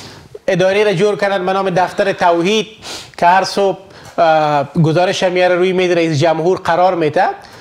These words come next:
سرپرست وزیر دفاع علناً و صراحتاً میگه که اگر یک غیر نظامی آسیب ببینه، بگذارین، صد نفر از اونا برن از اون منطقه،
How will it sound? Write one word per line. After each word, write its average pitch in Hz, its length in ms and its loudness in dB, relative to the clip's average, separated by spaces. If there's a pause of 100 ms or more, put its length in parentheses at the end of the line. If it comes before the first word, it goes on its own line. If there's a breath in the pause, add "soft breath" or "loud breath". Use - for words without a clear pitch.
(140)
سرپرست 185 640 0
وزیر 190 460 0
دفاع 180 440 0
علناً 180 460 2
و 170 40 -2
صراحتاً 175 540 0
میگه 196 400 -2
که 185 280 -2 (380 loud breath)
اگر 170 260 0
یک 185 420 0
غیر 196 200 0
نظامی 190 460 0
آسیب 180 300 0
ببینه، 196 340 0
بگذارین، 196 520 0
صد 196 360 -2
نفر 185 340 0 (380 loud breath)
از 165 180 2
اونا 190 420 0 (400)
برن 208 520 2
از 190 160 0
اون 196 80 -2
منطقه، 202 480 -2